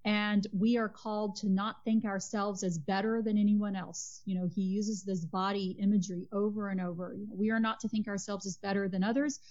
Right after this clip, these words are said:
We all have different gifts. We all have one purpose, um, which is to further the gospel of Christ. And so those are the big overarching principles. And then what Paul does is he goes through and he deals with these individual problems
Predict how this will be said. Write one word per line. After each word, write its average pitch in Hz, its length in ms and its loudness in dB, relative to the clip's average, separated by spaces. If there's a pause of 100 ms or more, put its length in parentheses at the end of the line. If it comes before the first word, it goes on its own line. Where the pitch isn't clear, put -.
(160)
We 226 140 4
all 233 200 4
have 220 200 0
different 202 400 -2
gifts. - 480 -2 (240)
We 220 120 6
all 202 200 0
have 190 260 0
one 190 180 4
purpose, - 640 -8 (540)
um, 190 340 2
which 196 200 0
is 185 120 -2
to 196 80 -6
further 185 300 0
the 180 80 -2
gospel - 360 -8
of 180 100 -16 (100)
Christ. - 420 -16 (320)
And 214 120 6
so 226 140 4
those 233 240 4
are 359 80 6
the 233 80 6
big 226 320 4
overarching 190 560 0
principles. 214 560 -4
And 208 180 2
then 254 160 6
what 254 200 2
Paul 208 200 -4
does 220 340 -2
is 190 120 -6
he 214 80 0
goes 214 300 -2
through 208 240 -2
and 196 100 0
he 202 120 2
deals 269 440 -2
with 202 220 -2
these 190 180 -2
individual 220 540 2
problems 214 640 -2